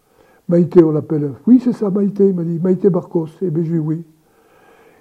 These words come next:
Et moi, je m'appelle Pierre Latane, et elle m'appelait Pierrot. Ah, mais ça alors, ça, c'est extraordinaire.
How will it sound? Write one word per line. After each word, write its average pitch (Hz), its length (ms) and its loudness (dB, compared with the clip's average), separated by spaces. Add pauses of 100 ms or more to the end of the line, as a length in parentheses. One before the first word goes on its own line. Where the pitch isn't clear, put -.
Et 180 80 4
moi, 175 140 0
je - 60 -10
m'appelle 165 360 0
Pierre 170 160 0
Latane, 165 600 -4
et 226 60 -4
elle 160 120 -2
m'appelait 160 280 -2
Pierrot. 160 420 2 (920)
Ah, - 100 -12
mais 233 120 -2
ça 240 200 -2
alors, 208 280 6
ça, 202 200 0
c'est 190 60 0
extraordinaire. 165 760 -4